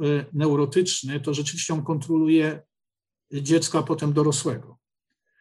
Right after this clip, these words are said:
Ale, e, tu problem nie polega z Bogiem, no bo to mówimy o, e, deformacji, e, e, e, Boga, tylko z rodzicem,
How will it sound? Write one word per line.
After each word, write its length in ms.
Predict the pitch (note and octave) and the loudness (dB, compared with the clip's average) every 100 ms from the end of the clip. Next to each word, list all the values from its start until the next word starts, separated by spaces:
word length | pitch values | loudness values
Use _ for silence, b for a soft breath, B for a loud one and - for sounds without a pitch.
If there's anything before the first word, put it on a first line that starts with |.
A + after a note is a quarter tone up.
| _ _ _ _ _ | _ _ _ _ _
Ale, 380 | D3 D3+ D3+ D3+ | 0 2 0 0
e, 180 | D3+ | -4
tu 160 | - E3+ | -2 -2
problem 360 | - E3 E3 D#3+ | 2 4 4 2
nie 120 | D#3 | 0
polega 440 | D3+ E3+ F3 E3 | 0 0 2 0
z 140 | C3 C3 | 0 0
Bogiem, 580 | D#3+ A#3+ C3+ C3 C#3 | 2 2 0 -6 -4
no 100 | D3 | -4
bo 80 | C#3+ | -4
to 180 | D#3 D#3 | -4 -2
mówimy 500 | D#3 D3+ E3 D#3+ D#3 | -2 -2 -2 -4 -4
o, 320 | D#3 D3+ D3+ | -6 -6 -4
e, 180 | D#3 D#3 | -4 -2
deformacji, 760 | D3+ - D#3 E3+ F#3+ - C#3+ D3 | -4 -2 -2 -2 -2 -4 -6 -4
e, 60 | |
e, 400 | C#3+ D3 C3 C#3+ | -6 -6 -8 -8
e, 40 | C#3+ | -4
Boga, 300 | D3 D#3+ D3 | -2 0 0
tylko 300 | D3+ D3 D3 | -4 -2 0
z 80 | C#3+ | 2
rodzicem, 760 | D3+ C#3+ G#3+ - B2+ C#3+ D3 | 2 2 -2 -2 -2 -4 -6